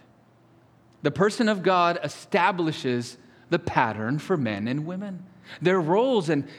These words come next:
and how they should relate one to the other. Secondly, the creation. The creation reflects the order of the Creator. The creation itself also establishes the pattern of male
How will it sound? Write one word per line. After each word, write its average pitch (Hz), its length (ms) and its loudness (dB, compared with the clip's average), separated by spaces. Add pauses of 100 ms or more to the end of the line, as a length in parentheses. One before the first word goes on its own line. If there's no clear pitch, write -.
(160)
and 170 100 2
how 190 240 4
they 202 120 4
should 208 220 -2
relate 190 540 0 (220)
one 156 460 0
to 160 120 -4
the 151 160 0
other. 175 220 0 (220)
Secondly, 185 920 -4 (380)
the 135 160 -2
creation. 175 720 0 (500)
The 165 100 2
creation 202 680 2
reflects - 880 -4 (580)
the 175 260 0
order 170 580 0 (240)
of 139 180 2
the 160 100 2
Creator. 147 680 0 (920)
The 180 120 4
creation 208 560 2
itself 214 340 0 (180)
also 247 600 2
establishes 190 1080 -2
the 147 100 0
pattern 156 540 2 (360)
of 170 200 -2
male 127 480 0